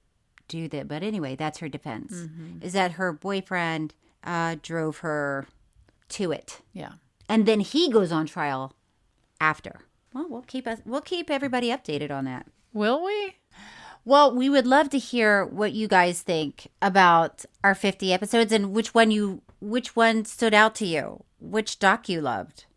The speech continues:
Speaker 1: Right, Tig?
Speaker 2: Yeah, right, Cheryl. And, you know, I'd be curi-, I'd be curious to know what their favorite episodes have been.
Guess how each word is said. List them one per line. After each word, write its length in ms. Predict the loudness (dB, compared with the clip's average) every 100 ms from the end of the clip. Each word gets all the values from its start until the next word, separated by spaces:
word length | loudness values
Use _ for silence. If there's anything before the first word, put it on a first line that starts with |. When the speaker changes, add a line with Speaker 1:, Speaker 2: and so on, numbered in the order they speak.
| _ _
Speaker 1:
Right, 200 | -6 -4
Tig? 340 | -2 -2 -4 _ _ _
Speaker 2:
Yeah, 320 | 2 4 4
right, 280 | 2 0 -2
Cheryl. 440 | -6 -6 -4 -6 -10 _ -4
And, 280 | 0 0 0
you 120 | 0
know, 100 | 4
I'd 180 | 4 4
be 140 | 2 0
curi-, 520 | 2 2 4 2 0
I'd 180 | 0 -2
be 120 | -4
curious 380 | -2 -2 -2 -4
to 100 | -2
know 340 | -2 -2 -4 _ _ _ _ -10
what 400 | 0 4 4 4
their 160 | 2
favorite 380 | 2 0 0 2
episodes 640 | 2 0 -6 -4 -4 -6
have 120 | -12 -10
been. 320 | -10 -12